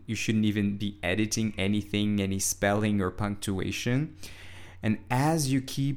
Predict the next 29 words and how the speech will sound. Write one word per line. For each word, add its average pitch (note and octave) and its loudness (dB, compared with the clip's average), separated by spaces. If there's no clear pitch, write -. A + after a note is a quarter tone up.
writing, A#2+ 4
you G2+ -2
keep C3 -2
writing, A#2 4
you G#2 2
can G#2+ -4
just G#2+ -4
literally B2 2
set G#2+ -2
a A2 -6
timer G2+ 0
for, - -6
like, F#2 -4
five G#2+ 2
minutes G#2 -2
or F#2+ -4
ten A2+ -2
minutes. G2 -2
And G#2 2
y-, A#2+ -4
as B2 4
you C#3 2
write, A2+ 2
you A#2+ 0
are A2 0
accessing G2+ -2
your G#2 -2
subconscious - -4
mind. - -8